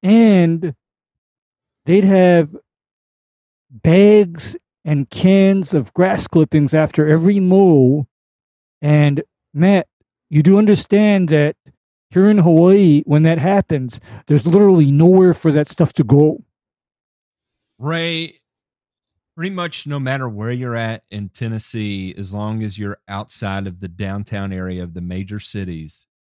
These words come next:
Speaker 2: there's nothing
Speaker 1: Mm-hmm.
Speaker 2: but space for grass clippings and whatever it is you wanna put out there.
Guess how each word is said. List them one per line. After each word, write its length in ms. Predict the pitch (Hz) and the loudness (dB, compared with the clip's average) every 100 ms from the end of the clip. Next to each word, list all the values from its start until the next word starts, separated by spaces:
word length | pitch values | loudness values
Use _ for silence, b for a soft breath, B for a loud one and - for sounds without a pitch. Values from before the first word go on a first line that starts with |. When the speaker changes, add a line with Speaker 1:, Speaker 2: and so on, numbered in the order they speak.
| _ | _
Speaker 2:
there's 260 | 101 98 98 | -18 -16 -16
nothing 560 | 98 98 104 101 - 147 | -16 -14 -14 -14 -2 0
Speaker 1:
Mm-hmm. 240 | 143 151 | 2 0
Speaker 2:
but 60 | 165 | -4
space 680 | - - 98 90 85 - - | -8 -18 -14 -12 -14 -16 -20
for 220 | _ 104 | _ -16
grass 420 | 87 95 90 92 | -12 -10 -10 -12
clippings 800 | - 101 90 95 87 87 87 87 - | -14 -14 -12 -12 -12 -12 -14 -16 -20
and 440 | 82 82 80 76 76 - | -20 -18 -16 -18 -20 -20
whatever 580 | 90 90 98 101 92 92 | -20 -20 -16 -12 -10 -8
it 80 | 90 | -10
is 200 | 87 92 | -14 -16
you 80 | 92 | -16
wanna 160 | 85 | -16
put 200 | - 90 | -18 -16
out 160 | 85 82 | -16 -16
there. 180 | 76 | -18